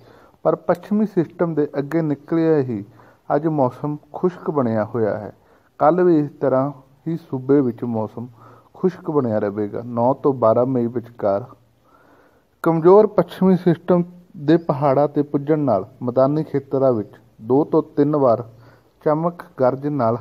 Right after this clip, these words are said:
ਹਲਕੇ ਦਰਮਿਆਨੇ ਸ਼ਰਾਟਿਆਂ ਦੀ ਉਮੀਦ ਕੀਤੀ ਜਾ ਰਹੀ ਹੈ। ਹਾਲਾਂਕਿ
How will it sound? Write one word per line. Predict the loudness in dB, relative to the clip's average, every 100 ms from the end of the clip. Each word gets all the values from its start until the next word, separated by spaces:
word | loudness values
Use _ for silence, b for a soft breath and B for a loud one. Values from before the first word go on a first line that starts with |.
| -2
ਹਲਕੇ | -4 -2 -4
ਦਰਮਿਆਨੇ | -2 -2 0 -2 -2 -4 -4
ਸ਼ਰਾਟਿਆਂ | 0 0 0 0 2
ਦੀ | 0 -4
ਉਮੀਦ | -4 -2 -2 -4
ਕੀਤੀ | -10 -12 -8
ਜਾ | -4 -2
ਰਹੀ | 0 -4 -6 -10
ਹੈ। | -12 -16 b b b _ _
ਹਾਲਾਂਕਿ | -2 0 -2 -8